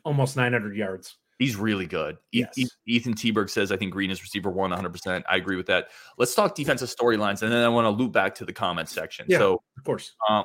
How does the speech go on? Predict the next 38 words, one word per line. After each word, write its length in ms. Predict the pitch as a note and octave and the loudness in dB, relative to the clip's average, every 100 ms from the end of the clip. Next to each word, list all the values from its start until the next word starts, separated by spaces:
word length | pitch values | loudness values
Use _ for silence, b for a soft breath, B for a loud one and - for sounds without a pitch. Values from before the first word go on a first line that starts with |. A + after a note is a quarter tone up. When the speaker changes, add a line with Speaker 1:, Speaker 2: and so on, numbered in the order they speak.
| - | 0
Speaker 2:
I'm 60 | |
gonna 60 | E3 | -2
kick 180 | G3 D#3+ | 0 0
it 80 | C3+ | -2
to 140 | D3+ | -2
you. 120 | A2+ | 2
I 60 | F#2+ | 2
started 320 | - A#2 A2 | 0 -2 0
last 240 | G#2 A2 | -2 -2
time 240 | - G#2 G2+ | -4 -6 -4
with 140 | F#2 | -4
offensive. 480 | G2 A#2+ A#2 A2 A2+ | -4 -2 -4 -4 -4
Let's 140 | A2 - | -4 -4
kick 180 | D3 | -6
it 80 | C#3 | -6
to 40 | B2+ | -6
you. 100 | A2 | -2
What's 160 | C3 | -2
a 40 | D#3 | -2
defensive 440 | D3 D3+ D3+ B2 | -6 -8 -8 -8
storyline 680 | - G#2+ G#2 G2+ G2 F#2+ F#2+ | -6 -2 -2 0 -2 -4 -4
you're 120 | G2 | -8
really 360 | G2+ G#2+ G2 | -4 -4 -4
interested 380 | F#2+ - - F#2+ | -6 -10 -10 -6
in 180 | F2 E2+ | -4 -4
this, 220 | F2 - - | -6 -8 -8
uh, 60 | - - | -8 -6
this 200 | G2 - | -8 -6
offseason? 500 | C#2 - C#2 - D#2+ _ _ _ | -8 -8 -14 -14 -20 _ _ _
Speaker 1:
Where 480 | B2+ C3+ E3 G#3 F3+ | -2 4 6 6 6
are 120 | D3+ | 6
some 280 | C#3 E3+ E3 | 4 0 2
of 60 | D3+ | 2
these 180 | D3+ | 2
guys 320 | C3+ C3+ C3 A2 | 4 6 6 4
gonna 160 | A2+ | -2
play? 320 | G#2 G#2 D2 - _ _ _ _ - | -2 -10 -12 -16 _ _ _ _ -8
Speaker 2:
Mm. 220 | G#2+ F2+ | -6 -6